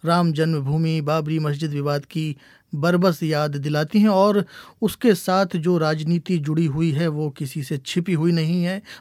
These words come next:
वैसे लोकसभा के चुनाव भी अभी बहुत ज़्यादा दूर नहीं है। कार्यक्रम में श्रोताओं को शामिल करेंगे, सुनेंगे श्रोताओं के मन की बात, लेकिन पहले चर्चा में शामिल कर रहे हैं वरिष्ठ पत्रकार राधिका रामाशेषन को, जो स्टूडियो में मौजूद हैं। राधिका जी, बहुत स्वागत है आपका।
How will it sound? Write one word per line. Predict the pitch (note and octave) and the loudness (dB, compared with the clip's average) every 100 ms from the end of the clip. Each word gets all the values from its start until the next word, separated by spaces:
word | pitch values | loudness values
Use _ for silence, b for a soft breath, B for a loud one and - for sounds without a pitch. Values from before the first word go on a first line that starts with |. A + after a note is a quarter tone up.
| - | -2
वैसे | G#3+ B3 | 2 4
लोकसभा | A#3 - G#3+ | 2 2 0
के | G#3+ | 0
चुनाव | G3 F#3+ F#3+ | -2 -2 0
भी | E3+ F#3 | 2 2
अभी | E3+ F#3+ E3+ B B D#3 | 2 0 -2 B B 0
बहुत | D#3+ E3 | 2 2
ज़्यादा | D#3 D3+ D#3 | 2 0 0
दूर | D3 D3 D#3 | -2 -2 -2
नहीं | D3 C#3+ E3 E3 | -2 2 4 2
है। | |
कार्यक्रम | D#3+ F#3+ F#3 G#3+ | 2 0 2 4
में | G#3 E3+ - B - | 4 2 -4 B -6
श्रोताओं | G#3 F#3+ G3+ G#3+ | -2 2 4 4
को | G3+ G3 | 4 2
शामिल | F3 F3+ F#3 | 2 2 2
करेंगे, | F3 F3+ F3+ F3+ | 2 2 2 2
सुनेंगे | G3 F#3 F#3 F3+ E3+ B B | 2 2 4 2 0 B B
श्रोताओं | - - D#3+ C#3 F3 G3 F#3 | -14 -4 -2 0 2 2 2
के | F#3 | 2
मन | E3 | 2
की | D#3+ E3 | 0 0
बात, | D3+ D3 D#3+ | 2 0 -2
लेकिन | D3+ E3 | -2 0
पहले | D#3 D#3 D3+ C#3+ B B - | 0 2 0 -2 B B 0
चर्चा | F3 G3+ F#3 | 2 4 2
में | E3+ | 2
शामिल | - E3 E3+ | 0 0 0
कर | D#3+ | 0
रहे | D3 D#3+ | 0 2
हैं | E3+ E3 | 2 2
वरिष्ठ | D#3 E3+ E3 | 0 -2 -6
पत्रकार | D3 D#3+ D#3 D#3+ D#3+ B B B | -8 -6 -4 -4 -4 B B B
राधिका | E3+ D#3 D#3 E3+ | -2 0 0 0
रामाशेषन | D3+ D#3 D3+ D#3+ - E3+ | 0 0 -2 -4 0 0
को, | E3+ | 0
जो | D#3 D#3+ | 0 -2
स्टूडियो | - F3+ D#3+ E3+ | -2 -2 2 2
में | E3 | 2
मौजूद | D#3 D3 D3 E3+ E3 | 0 -2 0 0 2
हैं। | E3 | 2
राधिका | D3 C#3+ D3+ D#3 | 0 -2 -2 0
जी, | E3 E3+ B B E3 | 0 -2 B B -4
बहुत | D3 D#3 | -2 -2
स्वागत | - D3 D3 C3+ | -2 -2 -2 -4
है | C3 | -6
आपका। | A#2+ - - | -6 -12 -14